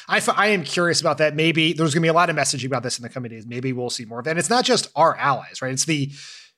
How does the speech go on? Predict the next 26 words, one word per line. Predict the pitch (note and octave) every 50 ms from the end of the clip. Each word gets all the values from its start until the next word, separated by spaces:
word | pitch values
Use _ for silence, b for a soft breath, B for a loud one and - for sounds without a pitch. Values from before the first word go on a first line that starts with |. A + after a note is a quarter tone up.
| _ _ _ _ _ _ -
people | - F#3+ F#3 D#3 F#3+ F3+ F#3
of | F3 C3+
Afghanistan | E3 E3 D3 C#3 D3 D#3+ E3 E3+ - - E3+ E3+ D3+
broadly. | C#3 D#3 F#3 G3+ D3+ C#3+ B2
It's | A#2 - - -
every | E3 D#3+ D3+ F3+ F#3 F3 E3
woman | D3+ C3 A#2+ C3+ C#3 D3 D#3+ D3+ D3+ D3+
and | D3+ C#3+ C#3 C#3+ C#3
girl | C#3 C#3+ E3+ F#3+ F#3+ D3+
in | C3+ C3
Afghanistan | C3+ B2 - - C#3+ D#3+ F#3+ G3 - - - C3+ A#2+ A2+ A2
who | G#2+ B2 C3 B2
is | B2+ A#2+ - -
now | C3+ B2+ C3 C3+
living | B2+ C3 B2+ A#2+ C3 C3 B2
under | B2 B2 B2+ B2+
the | A#2+ B2
rule | A2+ A#2+ A#2+ A#2+
of | A#2+
the | B2+
Taliban. | - - E3+ F#3+ F3 C3 A#2 G2+ G#2+
There | C3+ D3 D3+
are, | D3+ C#3+ C#3+ B B B B B _ _ _ _ _ -
you | F#3 F3 G#3 A3
can | G#3+ - A3+ G3+ D#3+
be | C#3 E3 E3 D#3+ D3 D3 C#3 B2 C#3